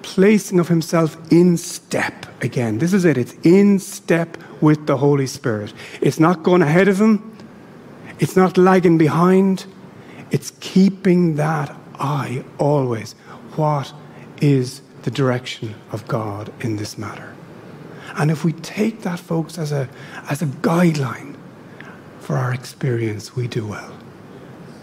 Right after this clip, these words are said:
Confidence, but yet always waiting for that indication. "Lord, is this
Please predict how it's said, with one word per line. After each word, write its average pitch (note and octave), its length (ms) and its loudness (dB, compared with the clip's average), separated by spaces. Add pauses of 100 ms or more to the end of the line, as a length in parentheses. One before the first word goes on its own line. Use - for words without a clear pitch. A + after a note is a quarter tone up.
(1200)
Confidence, - 920 0 (580)
but A#2+ 140 -2
yet C3 600 2 (480)
always D#3 580 4
waiting B2 640 0 (560)
for C3+ 240 -2
that B2+ 160 0
indication. B2+ 720 0
"Lord, D3 340 2 (120)
is C3+ 140 -2 (180)
this - 440 2